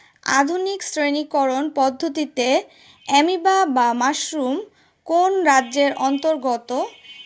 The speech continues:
এদের বৈশিষ্ট্য লিখো।" এবং সবশেষে পঞ্চম, পঞ্চম নাম্বার প্রশ্নটা হচ্ছে, "সাইকাস,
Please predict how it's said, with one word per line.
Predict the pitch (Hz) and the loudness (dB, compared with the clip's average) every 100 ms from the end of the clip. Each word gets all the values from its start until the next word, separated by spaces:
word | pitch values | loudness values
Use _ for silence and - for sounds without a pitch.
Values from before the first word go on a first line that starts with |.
| - | 2
এদের | 294 285 370 | 2 4 0
বৈশিষ্ট্য | 269 262 277 320 - 392 | 2 2 0 -4 -4 -2
লিখো।" | 359 285 - - 175 - _ _ _ - _ | -2 -4 -6 -10 -12 -18 _ _ _ -20 _
এবং | 247 269 | 0 2
সবশেষে | 277 - 311 320 - 285 277 285 330 | 2 4 2 2 0 0 2 2 2
পঞ্চম, | - 311 330 370 370 370 - _ | 2 2 0 -4 -4 -6 -10 _
পঞ্চম | 311 320 320 359 | -4 -2 -2 -2
নাম্বার | 339 302 277 254 | 0 2 2 2
প্রশ্নটা | 254 262 254 269 262 277 | 0 -4 -2 -4 -2 -2
হচ্ছে, | 269 269 - 311 427 - - - - - | -2 -4 0 0 0 -4 -20 -20 -20 -8
"সাইকাস, | - 285 285 294 339 330 349 349 | 2 4 4 2 0 0 0 -6